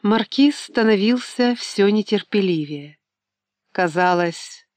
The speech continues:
что обеду, состоявшему из бесчисленных блюд неизбежных спагетти, не будет конца. Маркиза принимал представитель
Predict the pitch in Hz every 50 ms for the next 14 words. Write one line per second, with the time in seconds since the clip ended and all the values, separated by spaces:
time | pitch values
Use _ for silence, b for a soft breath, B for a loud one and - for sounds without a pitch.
0 | _ - - - - - - 190 175 175 170 151 147 208 240 254 - - 151 147
1 | 151 _ _ _ _ _ _ _ - - - 185 - - 196 185 185 185 180 165
2 | - - - 170 175 180 175 175 165 160 156 185 175 - - - 202 180 165 -
3 | - 180 175 180 175 170 160 175 175 180 170 160 - B B B B B B 185
4 | 185 185 170 165 160 165 175 170 151 180 175 170 - - - 190 175 156 156 147
5 | 147 - - - - 160 _ _ _ _ _ _ _ _ _ - 196 202 190 180
6 | 160 175 180 170 170 170 - - - 175 170 151 - - - 151 139 143 - _
7 | _ _ _ _ _ _ _ _ _ _ _ _ _ _ _ _ _ _ _ b
8 | b b b b b b b b 214 214 220 226 214 - 277 294 277 262 277 -
9 | - 233 233 226 226 220 233 247 254 240 - - 208 196 - - - 208 190 185
10 | 202 220 208 - 226 214 208